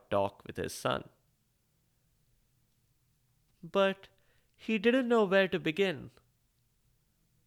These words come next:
and that was awkward. Maybe he could start with some icebreaker questions.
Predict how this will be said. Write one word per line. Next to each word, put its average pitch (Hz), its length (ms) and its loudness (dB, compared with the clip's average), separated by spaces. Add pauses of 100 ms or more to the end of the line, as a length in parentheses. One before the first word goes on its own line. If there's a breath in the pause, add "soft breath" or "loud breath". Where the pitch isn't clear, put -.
and 165 140 -6
that 185 180 4
was 165 200 0
awkward. 117 440 -4 (1900)
Maybe 131 720 -2 (320)
he 185 200 -2
could 214 180 0
start 160 400 0
with 156 160 -2
some 139 340 -2
icebreaker 123 640 0
questions. - 640 -6